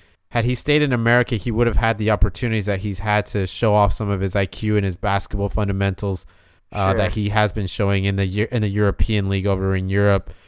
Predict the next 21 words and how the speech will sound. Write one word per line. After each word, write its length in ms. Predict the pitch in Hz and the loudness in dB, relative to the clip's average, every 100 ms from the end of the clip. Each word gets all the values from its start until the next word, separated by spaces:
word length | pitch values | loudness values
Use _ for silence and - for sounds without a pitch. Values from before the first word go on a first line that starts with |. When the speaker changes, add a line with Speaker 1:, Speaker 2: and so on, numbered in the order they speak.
| - - | -20 -8
Speaker 1:
Just 180 | - 160 | -4 0
because 300 | 214 196 160 | 4 4 4
he's, 240 | 175 147 | 0 -4
he's 260 | - 151 147 | -2 0 2
playing 300 | - 143 147 | 4 6 6
with 100 | 127 | 4
more 260 | 120 131 131 | 4 4 4
mature 380 | 117 - 123 | 0 0 0
teams 400 | 107 - 143 135 | 0 0 0 0
and 100 | 107 | 0
more 140 | 107 113 | 0 0
mature 340 | 104 - 107 | 0 -2 -2
players, 640 | - 113 117 110 101 92 - _ _ _ - | 0 2 4 4 2 -2 -12 _ _ _ -2
um, 320 | 101 92 87 - _ _ _ _ _ _ - | 0 0 -2 -12 _ _ _ _ _ _ 0
and 180 | 117 - | 0 6
coaches 460 | 131 139 120 107 | 4 6 0 0
who, 320 | 110 107 101 - _ _ _ _ - | 2 2 2 -2 _ _ _ _ -2
uh, 360 | 117 113 107 | 2 2 0
frankly, 500 | - 151 151 131 117 - | 0 0 2 0 -2 0
I 120 | 120 | -2
th-, 120 | - | -2